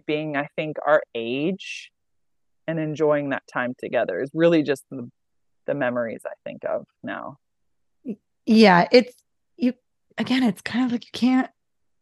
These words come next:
Speaker 2: describe it if you weren't there.
Speaker 1: Yeah.
Speaker 2: I mean, even when I say, like,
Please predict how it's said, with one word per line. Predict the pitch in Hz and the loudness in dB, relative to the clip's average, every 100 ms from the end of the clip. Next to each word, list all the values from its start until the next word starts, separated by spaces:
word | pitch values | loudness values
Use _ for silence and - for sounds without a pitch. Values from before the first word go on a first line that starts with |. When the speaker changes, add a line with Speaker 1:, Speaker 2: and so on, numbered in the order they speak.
| _ _ - | _ _ -8
Speaker 2:
describe | 185 - 226 240 | -6 0 4 6
it | 233 | 6
if | 226 | 4
you | 202 | 2
weren't | 226 - 160 180 | 0 -2 -4 4
there. | 190 196 165 160 - | 6 8 8 6 0
Speaker 1:
Yeah. | 120 | 0
Speaker 2:
I | 202 | 4
mean, | 202 202 196 196 180 _ _ _ _ _ - | 6 6 6 4 2 _ _ _ _ _ 0
even | 240 240 254 254 | 2 4 2 2
when | 226 | 2
I | 208 | 0
say, | 214 202 | 0 -2
like, | 185 | -2